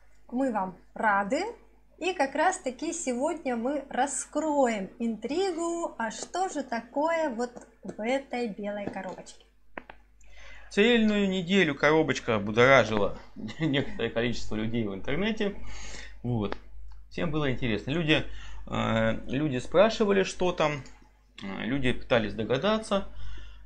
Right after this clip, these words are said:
Speaker 2: Вот. Некоторые, некоторые очевидные, ну, неправильные, э, догадки были предсказаны, некоторые неочевидные догадки нам и самим понравились. Вот. Ну и, собственно говоря, э,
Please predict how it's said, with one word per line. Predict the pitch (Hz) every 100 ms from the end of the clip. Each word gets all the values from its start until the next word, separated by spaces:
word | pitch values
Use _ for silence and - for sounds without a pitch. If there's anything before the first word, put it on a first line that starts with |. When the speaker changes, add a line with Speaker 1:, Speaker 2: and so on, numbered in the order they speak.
| -
Speaker 2:
Вот. | 120 120 139 -
Некоторые, | 165 160 - 139 127 120 -
некоторые | - 160 147 - 131
очевидные, | 131 - 151 156 127 123 113 110 104 110
ну, |
неправильные, | 131 131 131 127 113 104 98 98 95 95
э, | - 85 85 87
догадки | 95 101 98 - 87
были | 87 90 85 78 - - -
предсказаны, | - - - 147 180 196 190
некоторые | 147 139 - 120
неочевидные | 113 139 123 - 123 110 107
догадки | 104 104 107 -
нам | 107 104 - - - -
и | -
самим | - 131 226 233
понравились. | 196 190 185 175 165 160 - _ - - - -
Вот. | - 123 117 101
Ну | - 214
и, |
собственно | - 175 - 127
говоря, | 131 147 156 147 - - -
э, | - 101 98 -